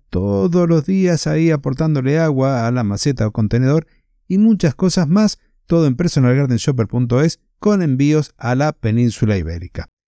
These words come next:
Y ahora sí, continuamos con el episodio en donde nos estaba quedando pendiente la clasificación o una de las clasificaciones que se pueden hacer de los geranios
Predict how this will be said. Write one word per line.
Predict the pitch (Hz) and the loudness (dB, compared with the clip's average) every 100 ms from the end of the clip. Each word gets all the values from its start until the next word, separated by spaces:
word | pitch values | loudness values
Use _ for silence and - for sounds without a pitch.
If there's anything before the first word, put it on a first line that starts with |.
| _ | _
Y | 156 | 0
ahora | 190 180 | 2 2
sí, | 143 104 - _ _ | 0 -2 -6 _ _
continuamos | - 101 104 143 165 170 - | -4 -2 0 0 0 -2 -4
con | 120 131 160 - | -2 -2 -2 -6
el | 110 113 | -4 -2
episodio | 139 - 175 175 180 - _ | -2 0 2 2 2 -2 _
en | - 196 | -2 2
donde | 202 208 190 202 196 | 2 2 2 2 2
nos | 170 170 | 0 0
estaba | 170 180 196 160 | 0 2 0 2
quedando | 160 185 147 | 2 2 0
pendiente | 123 123 135 156 156 165 165 _ - | 0 2 2 0 0 0 0 _ -2
la | 131 | 0
clasificación | 135 165 - 165 180 202 185 254 226 220 | 2 0 0 -4 0 0 2 2 2 0
o | 131 | 0
una | 160 233 175 | 0 2 2
de | 147 | 0
las | 123 | 0
clasificaciones | 135 - 127 131 127 170 180 | -2 -4 -4 -4 -2 0 0
que | - | 0
se | - | -4
pueden | 123 147 147 | -2 0 0
hacer | 120 147 | 0 0
de | 120 | 0
los | 139 160 | -2 -2
geranios | 117 127 131 139 - | 0 0 0 0 -6